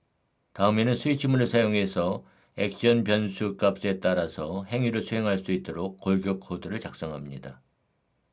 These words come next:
전체 제품의 목록 또는 특정한 제품 정보를 조회하기 위해서 프로덕트 서비스 컴포넌트를 구합니다. 액션이 리스트인 경우에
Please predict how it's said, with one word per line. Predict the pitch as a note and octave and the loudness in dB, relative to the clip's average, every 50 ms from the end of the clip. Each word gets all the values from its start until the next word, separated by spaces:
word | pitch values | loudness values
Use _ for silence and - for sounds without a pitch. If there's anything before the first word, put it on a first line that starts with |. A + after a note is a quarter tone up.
| _ _ _ _ _ _ _ _ _ _ _ _ _ _ _ _ _ _ _ _ _ _ _ - | _ _ _ _ _ _ _ _ _ _ _ _ _ _ _ _ _ _ _ _ _ _ _ -4
전체 | - A2 A2 F#2+ - A#2+ G#2 | -2 0 0 2 2 2 2
제품의 | F#2+ G#2+ G2 - G#2 G#2+ A2 A2 | 4 2 2 2 2 0 2 2
목록 | G#2+ G2+ G2+ G#2+ G#2+ G#2+ G#2+ F#2+ F#2 F#2+ - | 2 2 2 2 2 2 2 2 0 0 -2
또는 | - G#2+ A2+ A2 F#2+ F#2+ | -2 0 2 2 2 0
특정한 | F#2+ - - - A2+ A2+ A2 G#2+ F#2+ | 0 -4 -4 -2 0 2 2 2 2
제품 | - F#2+ F#2+ - G2+ G2+ F#2 | 0 -2 -2 -2 -2 -4 -2
정보를 | - F#2 F#2 F#2+ F#2 F#2+ F#2 F#2+ G2 F#2+ | 0 0 2 2 2 2 0 0 -2 -2
조회하기 | - F#2+ F#2 F2+ F2 F2 F2 E2+ F2+ F2 D#2+ E2 | -2 -2 -2 0 0 -2 -2 -2 -4 -6 -6 -6
위해서 | D#2+ D#2 D2+ D2 - C#2+ C#2 E2+ G2+ A#2+ B2+ - _ _ _ _ _ _ - | -8 -8 -10 -10 -10 -12 -10 -10 -10 -12 -12 -16 _ _ _ _ _ _ -4
프로덕트 | - A#2 A#2 A2+ G2+ F#2 A2 G2+ G2 - - A2+ F#2+ | 0 2 2 2 4 4 4 4 4 2 -4 -4 -4
서비스 | - - A2 G2+ F#2+ F#2+ F#2+ - | 0 2 2 2 2 0 -6 -8
컴포넌트를 | - - F#2+ F#2+ F#2 - F#2+ F2+ F2 E2+ E2 - G#2 A2 - | -4 -2 0 0 0 -2 -4 -4 -4 -6 -8 -8 -8 -8 -6
구합니다. | F2 E2 E2 D2+ D2+ D2+ D2 C#2 C#2 C#2+ C#2+ - _ _ _ _ _ _ _ _ _ _ _ _ _ _ _ _ _ _ _ _ _ _ _ _ _ _ _ _ _ _ _ _ _ _ _ _ _ _ _ _ _ - | -6 -8 -8 -8 -10 -12 -14 -14 -14 -16 -16 -18 _ _ _ _ _ _ _ _ _ _ _ _ _ _ _ _ _ _ _ _ _ _ _ _ _ _ _ _ _ _ _ _ _ _ _ _ _ _ _ _ _ 0
액션이 | G#2+ A#2+ B2 B2 - - B2+ B2 A#2+ A#2+ C3 D3 D3 B2 | 2 2 2 2 0 2 4 6 6 6 6 4 4 4
리스트인 | A2 A2+ G2+ - - B2+ B2 A#2 A2+ | 4 4 2 2 4 4 6 6 6
경우에 | G#2+ G#2+ G#2 G2+ G2 G2 G2+ G2 F2 E2 F2 G#2 B2 | 6 6 4 6 4 4 4 2 2 0 -2 -6 -8